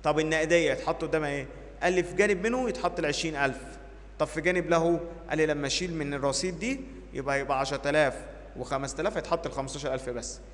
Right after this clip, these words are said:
يبقى هنا اتحط عشرين ألف وهنا اتحط خمستاشر ألف بس. طب البنك في جانب منه يتحط العشرين ألف، طب في جانب له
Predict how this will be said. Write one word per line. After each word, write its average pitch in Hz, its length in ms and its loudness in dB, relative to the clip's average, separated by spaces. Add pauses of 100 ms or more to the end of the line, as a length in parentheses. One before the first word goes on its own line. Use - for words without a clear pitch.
(180)
يبقى 131 160 0
هنا 156 80 2
اتحط 151 280 -2
عشرين 160 280 -2
ألف 220 220 0
وهنا 143 120 -4
اتحط - 240 -6
خمستاشر 127 580 -6
ألف - 180 -8
بس. - 260 -12 (680)
طب 151 140 8
البنك 160 520 4 (300)
في 151 100 -4
جانب 170 240 6
منه 208 220 0
يتحط 175 300 0
العشرين 151 320 2
ألف، 135 180 4 (420)
طب 147 80 0
في 151 140 -4
جانب 160 280 4
له 156 320 4